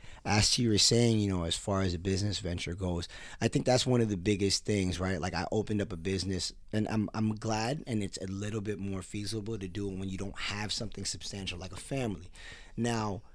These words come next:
for example, at the time that I had a business, I opened up, my goal was to open up five businesses before thirty-five, and I did.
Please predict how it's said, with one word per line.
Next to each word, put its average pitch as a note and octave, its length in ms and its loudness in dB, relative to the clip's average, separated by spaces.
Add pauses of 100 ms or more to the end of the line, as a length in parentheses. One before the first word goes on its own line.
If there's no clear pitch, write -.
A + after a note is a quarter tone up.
(240)
for - 180 -2
example, A2 680 0
at G#2 120 -2
the F2+ 80 -10
time D#3 420 2
that A#2+ 120 4
I G#2 80 0
had G#2 200 2
a F#2 60 -4
business, G2+ 580 0
I F#2+ 120 -6
opened G2+ 400 -4
up, F#2+ 180 -6
my B2 200 2
goal C#3 280 6
was B2+ 180 2
to A#2 100 -2
open A2+ 300 -4
up G2+ 140 -6
five C3+ 340 0
businesses A#2 380 0
before A2+ 320 -8
thirty-five, G2+ 640 -6
and F#2+ 100 -8
I F#2 80 -6
did. F2+ 300 -8